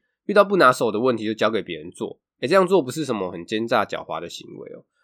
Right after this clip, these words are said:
他们只是懂得思考如何花同样的时间创造出更多的效益哦，不浪费时间去做自己不会的事情哦。与其克服缺点，不如发挥优点。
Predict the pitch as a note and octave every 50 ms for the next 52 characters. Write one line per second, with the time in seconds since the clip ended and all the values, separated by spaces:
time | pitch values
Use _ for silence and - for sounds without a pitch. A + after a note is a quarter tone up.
0 | _ _ _ - - A#3+ A#3+ G#3 - C3 D#3 F#3+ E3 - A2 G#2+ G#2+ A2 G#2+ -
1 | - - C#3+ C#3 D3 C3+ F#2+ F2+ G2+ B2 D#3 E3+ E3 C#3+ B2 - D3 C#3 C#3+ -
2 | - A#2 G#2 A2 B2+ B2+ A#2+ A2 G2+ - G2 F2+ G#2 G#2 G2+ G2+ A2 A2+ - -
3 | C#3 B2 A2+ B2 A2+ G#2+ - A2 G#2 - - C#3+ A2+ G#2 G2 G2+ G2 F2+ F2 -
4 | - F2 E2 F2+ F2 - - - - _ _ _ _ _ - C3+ D3 G#3+ G#3+ F#3+
5 | F#3 G#3 F3+ F3 - C3 A#2+ C3 C3 C3 - C#3+ C3 C#3 B2+ - - C3+ A2 F#2
6 | _ - F2 F2+ - A#2+ G2 F#2+ F2 - A2+ F#2+ - - - - - - _ _
7 | _ _ _ _ _ - C3 B2+ - E3 F3 - B3+ A3 F3+ C#3+ C#3 C3+ - -
8 | D3+ D3 C#3 A#2+ F#2+ - - B2+ A#2 G#2 - G2 F#2+ A2+ A2+ G2 G2 F#2 G2 F#2
9 | - F2+ - - -